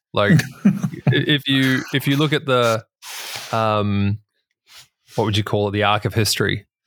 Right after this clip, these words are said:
Speaker 1: that it's been forever people saying, "I can't believe things are the way they are right now. This is the worst it's ever been."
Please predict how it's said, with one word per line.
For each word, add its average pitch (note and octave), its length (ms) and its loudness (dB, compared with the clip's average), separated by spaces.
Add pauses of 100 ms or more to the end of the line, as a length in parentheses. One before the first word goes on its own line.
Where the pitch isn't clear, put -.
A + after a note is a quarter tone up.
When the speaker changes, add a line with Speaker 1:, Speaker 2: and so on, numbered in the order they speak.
(480)
Speaker 1:
that B2+ 220 0
it's B2+ 180 -2
been B2+ 220 0
forever A#2 320 0
people A2+ 180 0
saying, G#2 220 0
"I G#2+ 80 2
can't D3 380 0
believe C3 500 0
things A2+ 240 -2
are G#2+ 140 4
the G#2+ 80 2
way G#2 120 2
they G2+ 120 2
are G2+ 180 2
right F#2 160 0
now. F#2 180 2
This G2+ 140 0
is F#2+ 60 -2
the G2 80 0
worst G2 220 0
it's - 100 -2
ever F#2+ 140 0
been." F#2 180 -4